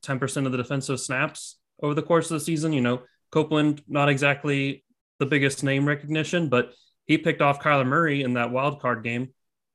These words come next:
uh, on Monday night and underneath the primetime lights. So he has productions on the biggest stages. The Rams trusted him even to get defensive snaps in the Super Bowl. So it's clear they trust him in those high leverage situations. Um,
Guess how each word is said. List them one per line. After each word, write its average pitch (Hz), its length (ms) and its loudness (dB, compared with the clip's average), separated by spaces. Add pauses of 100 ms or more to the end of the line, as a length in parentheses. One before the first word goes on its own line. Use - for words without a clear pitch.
(120)
uh, 110 220 -14 (240)
on 123 140 0
Monday 123 280 2
night 120 300 -2
and 123 340 -2
underneath 127 360 -2
the 135 60 -4
primetime 120 540 0
lights. 131 320 -4
So 113 340 -4 (480)
he 147 100 -2
has 147 120 2
productions 147 500 0
on 135 80 2
the 127 60 0
biggest 139 300 0
stages. 143 500 -2
The 135 80 -2
Rams 139 240 2
trusted 147 320 -2
him 143 120 2
even 139 260 0
to 127 80 2
get - 280 0 (280)
defensive 143 360 0
snaps 139 360 0
in 139 60 -2
the 123 80 -2
Super 147 280 -4
Bowl. 147 260 0
So 120 400 -2 (380)
it's - 160 -4
clear 175 180 0
they 156 120 2
trust 156 240 -2
him 143 80 -2
in 135 40 0
those 123 140 0
high 135 160 2
leverage 131 360 2
situations. 135 800 -2 (440)
Um, 120 300 -2